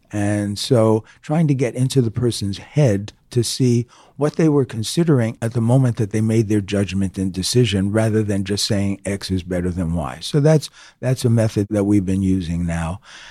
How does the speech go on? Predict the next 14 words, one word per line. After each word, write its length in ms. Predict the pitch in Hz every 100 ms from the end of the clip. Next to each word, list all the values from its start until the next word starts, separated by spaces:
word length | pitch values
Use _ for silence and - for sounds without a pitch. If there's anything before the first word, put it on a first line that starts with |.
| - _ -
Then 160 | 135
there's 240 | 123 117 113
also 280 | 104 110
the 140 | 104 107
premortem 600 | 117 120 110 120 123 107
method 460 | 85 87 - - - -
that 580 | 123 101 98 92 90 90
we 300 | 110 107 107
developed, 800 | - 104 92 101 101 101 - - - _ - - _
gosh, 560 | - 87 92 90 - - _ _ _ _ _ _ -
about 240 | 101 104
thirty 300 | - 123 117
years 320 | 104 101 104 104
ago. 400 | 82 67 73